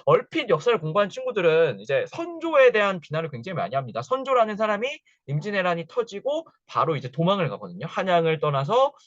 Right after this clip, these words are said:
저쪽, 예, 거의 중국까지 도망을 가려고 합니다. 혼자 백성들을 버리고. 그거에 대해서 비난하는 사람들이 있는데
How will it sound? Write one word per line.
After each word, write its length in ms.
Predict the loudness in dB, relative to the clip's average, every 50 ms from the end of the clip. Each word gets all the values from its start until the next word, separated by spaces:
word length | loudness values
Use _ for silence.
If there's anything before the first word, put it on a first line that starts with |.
| _ -6
저쪽, 300 | -6 -6 -6 -10 -14 _ _ _ _ _ -10
예, 160 | -10 -10 -10 _ _
거의 240 | -2 -2 -2 -2
중국까지 720 | -2 -4 -2 -2 0 0 -2 -2 _ 0 0 0 0 0
도망을 340 | -4 0 2 2 2 0 0 -2
가려고 280 | 0 -2 -2 -2 -6
합니다. 200 | -8 -8 -8 -10
혼자 180 | -8 -8 -8 -8
백성들을 400 | -8 -8 -6 -4 -4 -4 -4 -2
버리고. 520 | 0 0 0 0 -2 0 0 0 -2 -2 _ _ -20 -20 -12
그거에 260 | -2 2 2 2 4 2
대해서 200 | 0 -2 -4 -4
비난하는 320 | -4 -2 -2 0 -2 -2
사람들이 280 | -4 -4 -6 -6 -8 -8
있는데 380 | -8 -10 -6 -4 -4 -4 -4